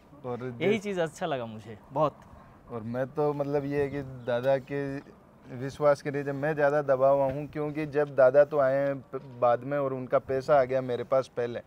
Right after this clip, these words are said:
Speaker 1: तो मेरी तो हंड्रेड टाइम जवाबदारी बढ़ी गई है। मैं ज़्यादा इस चीज़ को लेके टेंशन में हूँ, but आराम से अच्छा मटेरियल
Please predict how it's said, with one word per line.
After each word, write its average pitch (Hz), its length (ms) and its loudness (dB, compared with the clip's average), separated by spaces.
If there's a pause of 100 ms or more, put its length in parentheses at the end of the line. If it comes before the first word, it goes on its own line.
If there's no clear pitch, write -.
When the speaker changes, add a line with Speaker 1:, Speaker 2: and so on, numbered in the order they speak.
(360)
Speaker 1:
तो 131 80 -4
मेरी 135 300 0
तो 151 380 2 (200)
हंड्रेड 135 360 0
टाइम 151 240 2
जवाबदारी 135 480 2
बढ़ी 135 340 -2
गई 123 180 -6
है। 120 100 -4
मैं 131 220 -2
ज़्यादा 135 240 2
इस 131 240 -6
चीज़ 131 160 -10
को 135 120 -4
लेके 120 240 -6
टेंशन 113 420 -12
में 101 120 -14
हूँ, 87 100 -14 (360)
but 131 140 2
आराम 135 320 6
से 156 120 -4
अच्छा 143 280 0
मटेरियल 139 540 -4